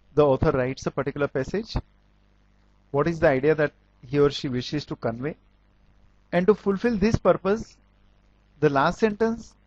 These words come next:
may continue from the penultimate sentence or refer to the penultimate sentence,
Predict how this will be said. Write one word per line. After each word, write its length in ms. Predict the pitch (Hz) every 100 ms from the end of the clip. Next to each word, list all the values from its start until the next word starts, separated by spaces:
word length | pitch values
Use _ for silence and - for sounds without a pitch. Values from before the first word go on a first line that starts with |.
| -
may 140 | 175
continue 640 | 220 208 147 165 170 202 262 _
from 200 | - 156
the 100 | 175
penultimate 540 | 147 131 135 160 170
sentence 640 | - 170 165 202 247 - - _ _ _ _ _ _ _ _
or 80 | 156
refer 320 | 151 147 180
to 80 | 185
the 100 | 180
penultimate 540 | 151 123 131 151 165
sentence, 520 | - 156 156 214 247